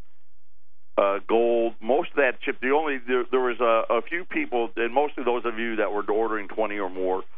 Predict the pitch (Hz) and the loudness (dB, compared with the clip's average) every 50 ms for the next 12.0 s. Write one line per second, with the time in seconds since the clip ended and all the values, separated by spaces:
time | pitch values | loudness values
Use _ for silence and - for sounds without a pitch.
0 | - - - - - - - - 87 - - - 139 147 147 120 107 104 113 135 | -8 -8 -8 -8 -4 2 4 4 4 6 6 6 8 8 6 2 2 -2 -2 -2
1 | 143 139 - - 135 123 - 101 101 104 104 95 101 104 98 92 80 - - - | -2 -2 -2 -2 -2 -2 0 0 0 0 0 -2 -2 -2 -2 -4 -4 -4 -4 -2
2 | - 90 87 95 95 92 92 98 - - - - - - - - - - - - | 2 2 4 4 4 0 -2 -4 -6 -6 -6 -6 -6 -6 -6 -6 -6 -6 -2 0
3 | - 87 87 87 82 - - - 131 147 170 170 151 151 147 139 147 131 131 123 | 2 2 2 2 0 -2 0 0 2 2 2 2 6 6 6 6 6 4 4 4
4 | 123 127 127 117 120 113 - - 143 127 131 135 123 135 123 123 120 120 120 113 | 4 2 2 2 0 -2 2 4 6 6 6 6 6 4 4 4 4 2 0 0
5 | 110 113 113 127 123 123 120 117 113 107 101 - - - - - - - - - | -2 0 2 2 4 2 2 0 -2 -6 -6 -6 -6 -6 -6 -6 -6 -6 -6 0
6 | - - 110 - - - - 147 165 185 185 170 139 - - - 127 120 123 123 | 0 0 0 0 -4 -2 -2 -2 -2 -2 -4 -6 -6 -6 -4 -2 -2 0 0 0
7 | 117 101 - - 117 113 113 - - - 110 107 113 117 113 117 117 113 104 98 | -2 -2 0 0 2 2 0 -2 -2 0 2 4 4 4 4 2 2 0 0 -2
8 | 101 98 92 98 110 110 110 110 107 95 - - 90 - - - 107 107 107 107 | -4 -4 -2 0 0 2 2 0 -2 -4 -4 -6 -6 -6 0 2 4 4 4 4
9 | 104 104 98 - - - - - - - - - - - 101 104 - - 110 107 | 2 0 -4 -6 -6 -6 -6 -6 -6 -6 -2 2 4 4 4 4 2 2 2 4
10 | 123 139 160 165 147 156 139 123 127 131 123 120 110 120 107 - 151 - - 117 | 4 4 4 2 0 -2 -2 -2 0 2 4 4 2 2 0 -2 -4 -4 -4 -4
11 | 113 107 - - - 175 165 185 208 208 190 156 - 127 135 127 110 - - | -4 -4 -6 -2 0 0 0 2 0 -2 -4 -4 -6 -6 -6 -6 -6 -6 -8